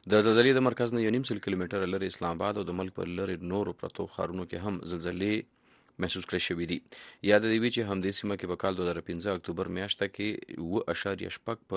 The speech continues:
ریکټر سکیل زورورې زلزلې د اویاو زرو نه زیات خلک وژلي وو او تر پنځه دېرشو لکو پورې نور یې بې کوره کړي وو. د پاکستان وزیر اعظم عمران خان ویلي دي چې دی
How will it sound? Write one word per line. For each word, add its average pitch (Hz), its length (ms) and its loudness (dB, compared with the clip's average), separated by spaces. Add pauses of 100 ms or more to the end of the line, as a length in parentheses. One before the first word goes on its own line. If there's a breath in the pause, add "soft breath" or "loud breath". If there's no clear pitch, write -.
(140)
ریکټر 95 340 -6
سکیل 92 300 -2
زورورې 92 420 -2
زلزلې 90 400 -4
د - 40 -4 (180)
اویاو 95 420 0
زرو 87 220 -4
نه 80 100 -6
زیات - 180 -4
خلک 82 240 -4
وژلي 87 300 -4
وو 127 100 2 (540 soft breath)
او 92 80 -4
تر 92 240 -4
پنځه 92 220 -4 (100)
دېرشو 92 260 -6
لکو 95 220 -12
پورې 95 160 -4 (100)
نور 110 140 -2 (100)
یې 101 120 -2
بې 92 140 0
کوره 82 220 -2
کړي 90 180 -2
وو. 85 100 -8 (1800 soft breath)
د 110 120 12
پاکستان 120 360 6
وزیر 113 160 4
اعظم 120 240 4
عمران 95 200 0
خان 117 220 2
ویلي 104 240 0
دي 117 80 -2
چې 104 160 -2
دی 101 80 4